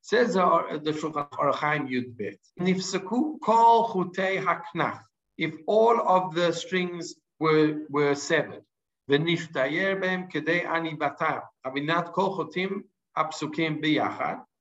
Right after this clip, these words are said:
But each one of them has כדי עניבה, that's no problem, kasher. ואם לא נשאר כדי עניבה, אפילו בחוט אחד שנפסק כולו, פסול. But if there isn't kedei aniva, even on one string,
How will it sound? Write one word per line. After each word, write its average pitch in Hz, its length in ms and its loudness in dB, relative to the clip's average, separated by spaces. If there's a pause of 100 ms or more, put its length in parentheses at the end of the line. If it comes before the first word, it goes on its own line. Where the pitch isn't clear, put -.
(140)
But 170 80 -6
each 247 260 -2
one 214 200 4
of 196 120 -2
them 175 260 2
has 170 640 0 (300)
כדי 180 400 2
עניבה, 156 640 0 (400)
that's 226 200 -6
no 240 220 2
problem, 220 500 0
kasher. 196 560 -2 (400)
ואם 151 200 4
לא 233 180 4
נשאר 175 460 -2
כדי 147 260 -4
עניבה, 113 440 -4 (680)
אפילו 175 480 0
בחוט 170 400 -2
אחד 147 400 -2
שנפסק 151 600 -4 (460)
כולו, 160 680 0 (300)
פסול. 247 560 -2 (680)
But 160 80 -4
if 226 220 -4
there 185 260 0
isn't 226 360 -2 (480)
kedei 196 260 0
aniva, 196 420 2
even 214 200 0
on 170 240 4
one 233 300 0
string, 156 640 -6